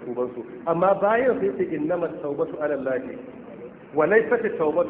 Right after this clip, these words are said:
للذين يعملون السيئات حتى إذا حضر أحدهم الموت قال إني تبت الآن ولا الذين يموتون وهم كفار أولئك أعتدنا لهم عذابا أليما." To ita ne ma muke bukatar.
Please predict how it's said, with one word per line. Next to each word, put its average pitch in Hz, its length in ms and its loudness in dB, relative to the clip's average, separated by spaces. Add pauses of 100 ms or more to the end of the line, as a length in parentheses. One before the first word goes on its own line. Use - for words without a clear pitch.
(100)
للذين 180 420 0
يعملون 165 560 0
السيئات 156 560 -2 (540)
حتى - 340 -2 (220)
إذا 170 220 2 (120)
حضر 190 460 0
أحدهم 165 460 -4
الموت 147 500 -2
قال 247 340 4 (140)
إني 175 420 -6
تبت 190 400 -6
الآن 131 420 -4 (540)
ولا 240 200 8
الذين 180 480 0
يموتون 156 420 -2
وهم 143 240 -4
كفار 131 420 -6 (440)
أولئك 175 360 -2
أعتدنا 160 280 -2
لهم 160 340 -2 (1500)
عذابا 135 400 -4 (100)
أليما." 104 320 -10 (840)
To 165 100 2
ita 170 140 4
ne 170 80 2
ma 143 120 4
muke 139 180 0
bukatar. 110 340 -2